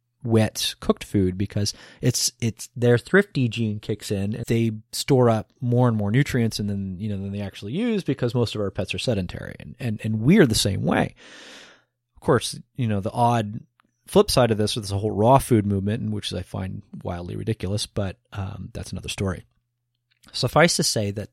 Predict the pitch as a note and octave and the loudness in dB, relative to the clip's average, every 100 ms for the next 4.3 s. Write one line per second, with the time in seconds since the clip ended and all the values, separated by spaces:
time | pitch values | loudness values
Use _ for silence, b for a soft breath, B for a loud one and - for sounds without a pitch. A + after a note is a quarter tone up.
0 | - G#2 G#2+ A#2 B2 A#2 G#2+ G#2 G#2 F#2+ | -12 -12 -4 2 4 4 4 0 2 0
1 | F#2+ G#2 F#2+ F#2 - - G2 F#2+ E2+ D2+ | 0 -2 -2 -2 -6 -4 0 0 -4 -8
2 | D2 - - - - - B B B B | -10 -14 -18 -16 -16 -18 B B B B
3 | _ _ - A3 C#3 C3+ A#2 G2+ A#2+ F3+ | _ _ -12 -2 2 4 2 2 4 2
4 | - - | 0 -8